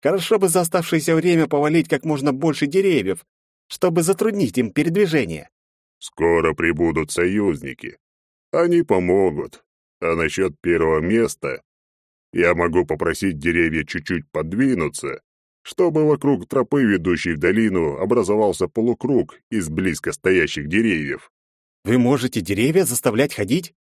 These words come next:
Speaker 1: Тогда какие проблемы? Заставьте деревья разорвать всех врагов на куски и все дела. Они, конечно, твари сильные, но против живого леса не выстоят».
Speaker 2: «Я, конечно, древо и хранитель,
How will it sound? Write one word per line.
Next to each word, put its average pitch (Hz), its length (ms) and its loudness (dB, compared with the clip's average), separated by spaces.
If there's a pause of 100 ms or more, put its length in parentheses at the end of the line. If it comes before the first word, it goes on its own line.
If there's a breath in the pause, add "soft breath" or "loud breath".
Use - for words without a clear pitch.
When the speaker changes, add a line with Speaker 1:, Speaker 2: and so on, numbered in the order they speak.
(120)
Speaker 1:
Тогда 110 220 0
какие 127 280 0
проблемы? 196 500 -2 (420)
Заставьте 104 480 0
деревья 123 400 2
разорвать 120 420 0
всех - 220 -2
врагов 143 320 0
на 127 100 0
куски 202 320 -2
и - 40 4
все 151 140 -2
дела. 147 340 -2 (500)
Они, 104 160 0
конечно, 107 340 0
твари 117 260 0
сильные, 107 500 -2 (340)
но 117 140 2
против 127 320 0
живого 143 400 2
леса 151 320 0
не 151 80 0
выстоят». 104 480 -2 (580)
Speaker 2:
«Я, 78 240 2
конечно, 85 560 0
древо 92 460 4
и 87 100 4
хранитель, 127 640 -2